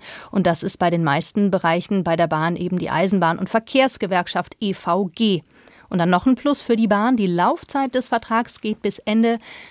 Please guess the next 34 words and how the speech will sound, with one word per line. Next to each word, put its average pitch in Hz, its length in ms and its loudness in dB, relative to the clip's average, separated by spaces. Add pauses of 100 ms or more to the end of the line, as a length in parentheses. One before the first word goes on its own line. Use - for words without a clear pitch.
zwanzig 208 480 -2
sechsundzwanzig. 196 1080 -2 (720)
Rückwirkend 214 480 2
betrachtet 185 520 -2
sind 185 160 2
das 185 160 0
dann 180 240 2
sechsundzwanzig 180 920 0
Monate 208 440 4
und 196 100 0
die 185 140 0
Vereinbarungen 190 840 2
zur - 140 -4
Arbeitszeit, 175 540 0
die 208 120 -2
haben 180 200 0
sogar 175 240 -2
noch 170 180 -4
länger 202 300 2
Bestand 185 440 -4
bis - 160 -4
Ende 185 300 0
zwanzig 160 480 -4
achtundzwanzig. 185 800 -2
Also 185 140 0
hier 190 280 2
hat 175 160 -4
die 190 100 -2
Bahn 170 340 2 (500)
gut - 340 -2
verhandelt, 190 480 2
würde 147 120 -6
ich - 60 -6
sagen. 160 280 -8